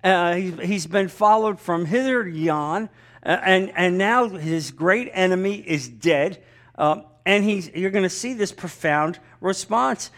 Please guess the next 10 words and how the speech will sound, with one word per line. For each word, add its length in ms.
This 260
response 560
that 120
we're 100
gonna 180
see 260
from 200
him, 100
he 160
mourns. 720